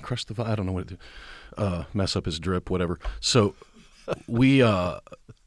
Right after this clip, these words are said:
but he said he wanted me to go. Um, and he said, uh, "Yeah, 'cause Dad, you know, like, when we, when we go on those trips and then you plan those things, like, where we just ditch and disappear and, like,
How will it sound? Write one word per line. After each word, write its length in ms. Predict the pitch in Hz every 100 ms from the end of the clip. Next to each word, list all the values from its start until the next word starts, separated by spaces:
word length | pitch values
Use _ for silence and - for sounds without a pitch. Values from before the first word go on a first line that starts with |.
| -
but 240 | 110 104 147
he 60 |
said 120 | 175
he 40 | 180
wanted 240 | 135 202
me 100 | 113 69
to 60 |
go. 300 | 80 78 65 - - - _ - _ - - - - _ - 120
Um, 500 | 98 87 82 80 - - _ _ - -
and 100 | 117
he 60 | 117
said, 300 | - 123 104
uh, 200 | 104 87 -
"Yeah, 240 | - 123
'cause 220 | 123 135 123
Dad, 180 | 139
you 100 | 135
know, 100 | 151 139
like, 140 | 135
when 80 | 151
we, 60 |
when 120 | 123 143
we 100 | 165
go 200 | 156 147
on 80 |
those 120 | 139 -
trips 300 | 135 127 113
and 80 | 110
then 140 | 110 107
you 100 | 123
plan 280 | - 127
those 180 | 127 104
things, 280 | - 123 110
like, 120 | 110
where 60 | 104
we 100 | 107
just 200 | 98 - - - - - - - 101 - - - 90
ditch 380 | 123 120 - -
and 140 | 101
disappear 520 | 78 107 117 113 107 107
and, 100 |
like, 140 | 92